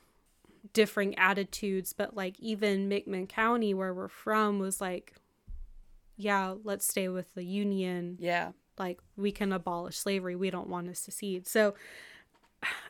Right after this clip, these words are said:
Speaker 1: I don't know. I really don't know. That, I think that's more of, like, a sociological question
Speaker 2: Yeah.
Speaker 1: that I don't know if we're equipped to <laughs> answer.
Speaker 2: Yeah.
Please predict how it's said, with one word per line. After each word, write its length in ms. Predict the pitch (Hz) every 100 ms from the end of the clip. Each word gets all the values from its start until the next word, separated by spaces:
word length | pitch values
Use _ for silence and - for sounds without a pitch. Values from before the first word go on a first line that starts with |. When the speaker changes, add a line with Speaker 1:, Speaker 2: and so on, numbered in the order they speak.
| -
Speaker 1:
I 100 | 233
don't 160 | 277 285
know. 220 | 392 202
I 60 | 208
really 480 | 226 226 277 294 269
don't 240 | 240 233
know. 200 | 214 185
That, 420 | 185 214 233 254 220
I 80 | 226
think 200 | 269 277
that's 240 | 240 -
more 120 | 214
of, 60 | 202
like, 160 | 202
a 40 | 185
sociological 1160 | - 202 - 190 180 - - 247 247 262 269 - _ -
question 520 | 285 254 240 311 339
Speaker 2:
Yeah. 80 | 254
Speaker 1:
that 100 | -
I 100 | 202
don't 160 | 208
know 120 | 208 196
if 140 | -
we're 280 | 208 196 196
equipped 640 | 220 208 - 214 - -
to 120 | -
<laughs> 160 | 220 226
answer. 460 | 294 - 285 330 381
Speaker 2:
Yeah. 300 | 262 262 208